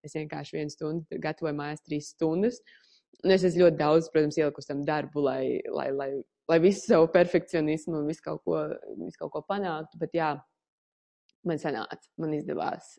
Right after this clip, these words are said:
ā, ar darbu, ar, ar bezbailību, <laughs> ar uzņēmību var, var, var daudz, un, un tiešām tas izdodas, un ir baigi forši. Ir forši strādāt Vancouverā, mācīt angļu valodu, un, ā,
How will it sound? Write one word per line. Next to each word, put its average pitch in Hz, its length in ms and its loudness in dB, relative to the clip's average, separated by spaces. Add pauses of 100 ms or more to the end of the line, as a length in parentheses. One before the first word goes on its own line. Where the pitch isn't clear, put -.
ā, - 80 -4 (240)
ar 156 200 -8 (120)
darbu, 165 560 -6
ar, 156 160 -6 (640)
ar 165 240 2
bezbailību, 165 920 2
<laughs> 165 80 -2
ar 170 220 -4
uzņēmību 165 680 2
var, 156 240 -2
var, 147 220 -8
var 175 260 -4
daudz, 185 480 -2
un, 156 160 -6 (140)
un 156 140 -6
tiešām 156 380 -8
tas 147 180 -20
izdodas, 147 520 -8
un 165 80 -2
ir 175 160 -2
baigi 160 280 -4
forši. - 440 -4 (460)
Ir 175 80 -2
forši 165 300 0
strādāt 147 420 0
Vancouverā, 151 400 -4
mācīt 143 320 -6
angļu 147 300 -6
valodu, 143 580 -4
un, 147 280 -6 (200)
ā, - 220 -18